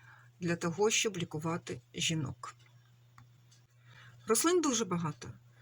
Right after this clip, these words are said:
Щоб розібратися, як кожна рослина, про яку я сказала, працює, то я дам в коментах лінки, можете зайти і почитати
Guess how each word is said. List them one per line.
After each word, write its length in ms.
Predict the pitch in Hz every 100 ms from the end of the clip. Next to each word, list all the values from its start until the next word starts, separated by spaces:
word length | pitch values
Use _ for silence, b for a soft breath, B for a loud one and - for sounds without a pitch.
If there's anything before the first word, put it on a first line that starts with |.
| b b
Щоб 240 | - 240
розібратися, 920 | 269 269 277 339 381 233 - 175 180 - b b b b _
як 280 | 202 240 -
кожна 280 | 254 233 226
рослина, 460 | 233 247 226 214
про 160 | 208 220
яку 240 | 214 220
я 100 | 208
сказала, 540 | 196 - 196 196 190 190 - -
працює, 540 | 196 - 381 370 165 - B B B B B -
то 260 | 285 294 -
я 200 | 220 262
дам 260 | 247 233 214 - - _ _ -
в 100 | -
коментах 480 | 254 240 226 226 277
лінки, 440 | 330 381 - 185 - B B
можете 260 | 427 - 254
зайти 320 | 269 277 349
і 40 | 311
почитати 760 | 226 - 226 247 247 214 214